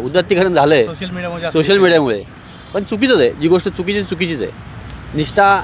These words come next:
Speaker 1: ही काय असते ही तुम्ही जर तुम्हाला, अ, जाणून घ्यायचं असेल तर महाराष्ट्र सैनिकांना विचारा. गेली अठरा वर्ष कुठल्याही प्रकारची सत्ता नसताना आम-, माझ्यासारखे, मी काहीच नाही, माझ्यासारखे असे बरेचसे लाखो तरुण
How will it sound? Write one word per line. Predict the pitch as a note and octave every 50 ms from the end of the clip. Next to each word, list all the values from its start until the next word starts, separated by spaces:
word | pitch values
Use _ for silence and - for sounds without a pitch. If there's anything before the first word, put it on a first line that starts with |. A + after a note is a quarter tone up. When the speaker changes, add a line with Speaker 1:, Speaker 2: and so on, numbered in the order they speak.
| - - -
Speaker 1:
ही | E3+
काय | E3+ - E3 E3+ F3+
असते | E3+ E3 - - D#3+ D#3
ही | D#3 E3 F3+ F#3
तुम्ही | E3+ F3 E3 F3 F3+
जर | E3+ C#3+ A2+ A#2 D3 D3+
तुम्हाला, | - D#3+ D3+ D#3 D#3+
अ, | E3 D#3 D3 C#3 A#2+ A#2+ A#2+ A#2 A2+ A2+ A2 G#2+ G#2+ G#2+ G#2 G2+ G2+ G2+
जाणून | A2+ B2+ C#3 D#3 E3
घ्यायचं | D3 C#3+ C#3+ A#2+ D#3
असेल | C#3 C3 - B2 G2+ - - - - - - - -
तर | D3+
महाराष्ट्र | D3 B2+ B2 C#3 D3 C#3+ D#3+
सैनिकांना | D#3 D3+ D#3+ D3+ D#3 D3+ D3+
विचारा. | C3+ A#2 G2+ A2 G2 F2 E2+ - - - - - - - - -
गेली | A#2+ C3 D3+
अठरा | C#3 B2+ A#2 G#2 E3 E3+
वर्ष | E3+ D#3+ C#3+ - F3 D#3+ - - - - -
कुठल्याही | D3+ C3+ D3 F3+ G3+ G3+
प्रकारची | F#3 F#3 E3 F3+ F3
सत्ता | - D3+ - - E3
नसताना | D#3 D3+ C3 - - C#3 A#2+ G2+ - - - - - - - - - - - - - - - -
आम-, | C3 C#3 C#3
माझ्यासारखे, | C#3 C3 C3 C#3+ F3 F3+ F3+ D#3 C#3+ D3
मी | C#3+ E3
काहीच | E3+ - C3 D3+ D#3+
नाही, | F3+ F3+ E3+
माझ्यासारखे | D#3 D3 D3+ D#3 D#3+
असे | D#3 E3
बरेचसे | D#3+ C3 B2+ D3 E3 - - D#3
लाखो | C#3 C3+ B2 - - F#3
तरुण | F3 D#3+ C#3 C3